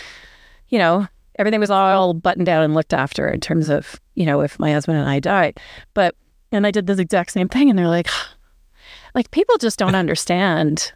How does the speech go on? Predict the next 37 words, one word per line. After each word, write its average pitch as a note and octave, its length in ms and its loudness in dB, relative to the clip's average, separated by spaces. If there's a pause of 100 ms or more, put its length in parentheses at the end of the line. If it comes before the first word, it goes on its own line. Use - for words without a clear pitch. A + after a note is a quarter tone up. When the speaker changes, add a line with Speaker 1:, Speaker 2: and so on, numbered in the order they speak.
Speaker 1:
that G3 340 0
we're G3 180 2
already G#3 360 2
doing - 480 -2 (320)
all D3+ 200 0
of - 120 -4
this, C#3 120 0
Speaker 2:
Yeah. F2+ 140 2 (280)
Speaker 1:
and F#3 140 0
that, F3 160 2 (1040)
you A3 80 0
know, F3+ 180 4
step - 360 -2
one F3+ 280 2
is D#3 180 -2
just D#3+ 240 -2
improving D#3 800 0 (360)
the E3+ 80 0
way D3+ 400 2 (280)
it's - 180 -4
happening, C#3 540 -2
making F3 400 0
it D3 140 -2
much - 60 2
Speaker 2:
Hundred D#3+ 100 2
percent. E3+ 180 0
Speaker 1:
more, C#3 360 0 (580)
yeah. C3+ 380 -2 (500)
Um, D3+ 520 0 (140)
and A#3 120 2
I B3 80 0
think D#4+ 180 -2
I A#4+ 120 4
read F#3 180 0
something F#3+ 280 0
in, E3 220 2
uh, D3+ 340 0